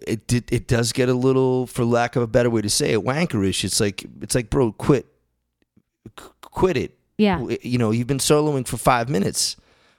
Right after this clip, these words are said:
Speaker 1: over this one progression. We get it, you know?
Speaker 2: Yeah.
Speaker 1: Get to the fucking song.
Speaker 2: Right.
Speaker 1: Anyway.
Speaker 2: Well, exactly. Like, what textures are actually helping the song most
Speaker 1: But,
Speaker 2: of the time?
Speaker 1: but,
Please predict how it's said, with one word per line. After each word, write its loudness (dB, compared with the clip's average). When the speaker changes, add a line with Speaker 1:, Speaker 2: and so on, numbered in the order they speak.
Speaker 1:
over 2
this 0
one 2
progression. -2
We 0
get 2
it, -6
you 2
know? 0
Speaker 2:
Yeah. 0
Speaker 1:
Get 2
to 2
the -2
fucking -4
song. -4
Speaker 2:
Right. -2
Speaker 1:
Anyway. -8
Speaker 2:
Well, 2
exactly. 0
Like, -6
what 4
textures -2
are 2
actually -2
helping -4
the -6
song -10
most -
Speaker 1:
But, 6
Speaker 2:
of -16
the -10
time? -4
Speaker 1:
but, 2